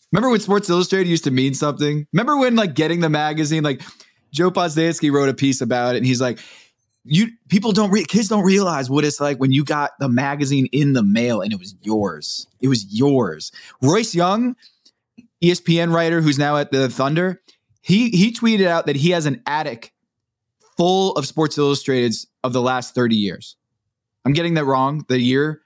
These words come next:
but he has boxes and boxes of every issue of Sports Illustrated. And he tweeted out, and I felt like, man, I feel like all of us are,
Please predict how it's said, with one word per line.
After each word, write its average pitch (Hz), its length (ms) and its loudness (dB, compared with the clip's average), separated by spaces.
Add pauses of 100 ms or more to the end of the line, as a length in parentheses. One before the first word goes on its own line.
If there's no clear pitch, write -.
(120)
but 147 100 -2
he 165 60 2
has 175 120 -4
boxes 165 600 -2
and 147 180 0
boxes 139 400 -4
of 117 220 -6
every 156 320 -2
issue 135 280 0
of 127 80 2
Sports 123 300 -4
Illustrated. 156 600 0 (600)
And 143 380 -2
he 143 160 2
tweeted 175 340 0
out, 156 300 0
and 135 100 -4
I 135 80 -6
felt 151 300 -4
like, 135 320 -2
man, 151 340 -2
I 127 100 -4
feel 165 280 0
like 160 260 -2 (300)
all 147 180 2
of 143 120 -2
us 127 220 -2
are, 123 80 -2